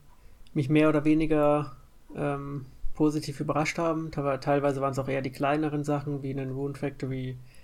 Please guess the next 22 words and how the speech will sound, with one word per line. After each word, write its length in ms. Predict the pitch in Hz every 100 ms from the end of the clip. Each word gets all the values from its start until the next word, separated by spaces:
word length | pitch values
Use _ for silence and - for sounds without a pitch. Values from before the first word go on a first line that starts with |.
| - -
drei. 460 | 131 135 147 165 165 - - - - - - - -
Wobei 260 | 135 147
das 160 | 143 143
Highlight 520 | 147 147 151 147 - -
auf 200 | - 151
jeden 180 | 151 156
Fall 360 | 147 156 147 147
noch, 400 | 143 139 135 -
äh, 140 | 147
Project 400 | 135 147 147 143
Zero 260 | - 143 135
vier 280 | 151 175 175
ist, 400 | 170 - - - - - - - -
das 500 | 135 131 - - - - - - - -
ja 60 | -
nächstes 320 | 135 131 147
Jahr 120 | 139
erscheint. 520 | 139 - 143 143 147 -
Und 100 | 156
ansonsten 920 | 139 135 139 143 - 147 139 139 139 127 - - - - - - - - - - - -
natürlich 520 | - 139 165 156 156 -
Zelda 760 | 151 160 165 160 160 160 156